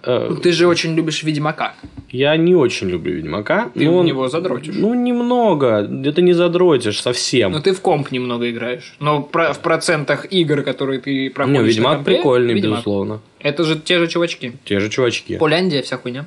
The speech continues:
Speaker 1: Поляндия.
Speaker 2: Киберпанк, получается, тоже полякский?
Speaker 1: Полякский киберпанк.
Speaker 2: Жесть.
Speaker 1: А, я видел новость давно еще, что карта «Киберпанка» очень похожа на Питер.
Speaker 2: Да, это я тоже видел.
Speaker 1: <clears throat>
Speaker 2: Ты, м, по-моему, ее даже уже
Speaker 1: Может
Speaker 2: разгоняли.
Speaker 1: быть, да.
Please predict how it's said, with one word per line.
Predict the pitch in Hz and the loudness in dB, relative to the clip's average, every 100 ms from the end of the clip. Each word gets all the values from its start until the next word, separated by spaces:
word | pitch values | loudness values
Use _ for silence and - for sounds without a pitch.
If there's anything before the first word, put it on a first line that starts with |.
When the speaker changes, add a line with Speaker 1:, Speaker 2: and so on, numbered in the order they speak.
| - _ | -16 _
Speaker 1:
Поляндия. | - 165 180 | -2 0 2
Speaker 2:
Киберпанк, | 190 190 | 0 0
получается, | 175 170 175 175 | -2 0 -2 0
тоже | 226 | -4
полякский? | 277 165 131 - - - _ | -2 -4 -4 -8 -14 -16 _
Speaker 1:
Полякский | - - - - - | -8 -8 -10 -14 -8
киберпанк. | 110 113 120 - - - | -6 -6 -8 -12 -16 -10
Speaker 2:
Жесть. | 127 | -4
Speaker 1:
А, | 143 165 | 0 4
я | 135 | 4
видел | 139 156 139 | 4 4 2
новость | 135 160 139 110 | 4 2 2 0
давно | 117 123 127 110 | 0 2 2 2
еще, | 104 - 101 92 | 2 -2 -4 -6
что | - 113 | -2 -2
карта | - 135 127 117 | 0 -2 -2 -2
«Киберпанка» | 107 107 107 160 135 | -2 -2 0 0 0
очень | 113 - | -2 -4
похожа | 117 120 117 | -2 0 0
на | 117 | -2
Питер. | 113 87 - - - _ | -4 -8 -10 -12 -16 _
Speaker 2:
Да, | 170 165 147 | -2 2 2
это | 147 160 | 2 0
я | |
тоже | 156 156 147 | 2 2 2
видел. | 143 135 131 135 | 2 2 -2 -8
Speaker 1:
<clears throat> | 139 | -6
Speaker 2:
Ты, | 160 | -4
м, | 151 156 | -2 -4
по-моему, | 151 160 151 | -2 -2 0
ее | 151 | 0
даже | 151 143 143 | 0 0 0
уже | 135 139 | 0 2
Speaker 1:
Может | 135 131 | 2 2
Speaker 2:
разгоняли. | 139 117 113 | 2 2 0
Speaker 1:
быть, | 120 | 0
да. | 110 101 104 | -2 -2 -2